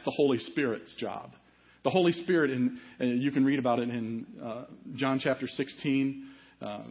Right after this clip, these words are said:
it talks about the job of the Holy Spirit is to come and enlighten us, to teach us, to show us.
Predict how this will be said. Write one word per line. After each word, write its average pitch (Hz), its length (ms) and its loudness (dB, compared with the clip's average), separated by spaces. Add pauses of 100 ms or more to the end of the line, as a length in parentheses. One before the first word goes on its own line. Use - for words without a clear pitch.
(880)
it - 200 -10
talks 151 260 -2
about 123 300 0
the 123 60 -4
job 131 340 2
of 127 40 2
the 120 80 0
Holy 127 220 2
Spirit 147 340 0
is 117 200 0
to 131 80 -2
come 143 400 0
and 123 200 -2
enlighten 123 460 0
us, 104 220 -12
to 135 80 -6
teach - 360 -8
us, - 240 -10 (200)
to 135 80 -6
show 135 320 0
us. - 220 -8